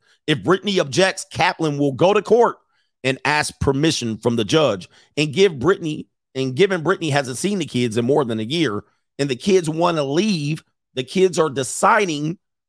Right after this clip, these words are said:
that it was better for them to go to, with the, with the father, it is likely the judge will allow the move." Okay, so there you go right there. So it's likely. We don't know. We don't know who's gonna allow what. All right, sometimes judges say, "Screw you, Dad."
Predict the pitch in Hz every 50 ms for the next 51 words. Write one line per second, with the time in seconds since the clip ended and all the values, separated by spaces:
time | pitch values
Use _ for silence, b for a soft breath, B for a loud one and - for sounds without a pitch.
0 | _ - - 131 123 120 117 120 127 120 107 - 180 180 156 139 104 135 131 131
1 | 123 120 120 113 127 123 120 120 120 117 - 131 123 - _ - 127 104 120 -
2 | - 175 160 131 113 104 b b b b b b 170 180 180 175 123 113 135 151
3 | 175 196 - - 185 185 180 160 165 156 123 92 110 139 151 160 160 143 123 120
4 | 120 135 131 127 127 - - - 107 101 101 104 104 107 110 110 110 104 104 -
5 | - _ - 92 104 98 95 98 98 101 101 98 92 87 80 76 64 _ _ _
6 | _ _ _ _ _ _ _ _ _ _ _ _ _ _ _ _ _ _ _ _
7 | _ _ _ _ _ - 101 107 - 113 101 104 - - 117 110 131 131 127 120
8 | 113 117 110 110 110 110 - 110 101 80 - - _ _ _ _ - - 135 131
9 | - 135 131 123 - 123 120 110 101 - 95 90 98 220 247 208 156 120 117 117
10 | - - - _ - 156 196 190 175 147 139 131 123 120 120 110 113 110 107 98
11 | 101 104 107 107 98 90 98 143 151 - _ _ _ _ - 110 117 110 - 156
12 | 160 - - 127 107 104 87 120 135 123 104 104 - 113 101 95 - - - 170
13 | 156 135 113 101 95 90 95 98 107 127 139